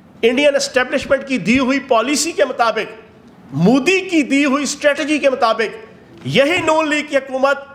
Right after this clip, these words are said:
अपने इन मिसाके जमहूरियत के रिश्तेदारों के मशवरे से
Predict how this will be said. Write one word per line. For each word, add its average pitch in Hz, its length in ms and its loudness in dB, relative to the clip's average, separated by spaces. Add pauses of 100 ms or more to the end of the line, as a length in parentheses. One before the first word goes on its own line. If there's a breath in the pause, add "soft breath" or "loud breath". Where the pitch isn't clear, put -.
(500)
अपने 277 300 2 (720)
इन 254 120 4
मिसाके 240 480 2
जमहूरियत 247 480 -2
के 269 80 -2
रिश्तेदारों 233 540 -2
के 247 120 -4
मशवरे 226 380 -2
से 220 160 0